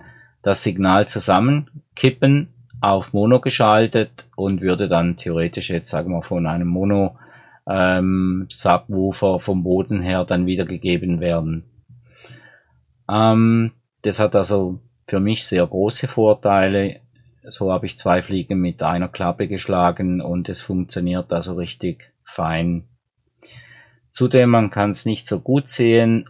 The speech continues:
unterm Tisch ganz links unten, da stehen noch schwarz quasi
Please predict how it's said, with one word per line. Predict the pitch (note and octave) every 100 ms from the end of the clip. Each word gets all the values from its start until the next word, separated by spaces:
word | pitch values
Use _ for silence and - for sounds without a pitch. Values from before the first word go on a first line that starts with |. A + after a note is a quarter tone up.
| _
unterm | A2+ C3 D#3 C#3 -
Tisch | C3+ C3 - -
ganz | G2+ G2 G2+ -
links | G#2+ G#2+ A2+ -
unten, | - G#2+ A2+ C3+ C3 C#3 D3 - _ -
da | F#2
stehen | - G2 G2 G2 F#2
noch | F2 -
schwarz | - F2+ E2+ G2+ C#3 - -
quasi | - F#2+ F#2 G2 A2 F#2+ F#2+ F#2+